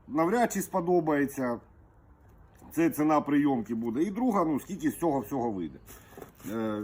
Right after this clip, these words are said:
зараз переберемо, далі включусь і розкажу, як, ну, условно розлічати вольфрам, молібден,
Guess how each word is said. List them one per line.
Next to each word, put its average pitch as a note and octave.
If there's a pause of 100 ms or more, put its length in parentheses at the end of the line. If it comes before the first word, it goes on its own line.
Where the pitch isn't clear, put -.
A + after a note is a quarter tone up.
(160)
зараз E3
переберемо, F3+
далі D3
включусь C#3
і B2+
розкажу, A2+
як, B2+ (100)
ну, B2
условно C3+ (300)
розлічати C#3
вольфрам, F3+
молібден, D3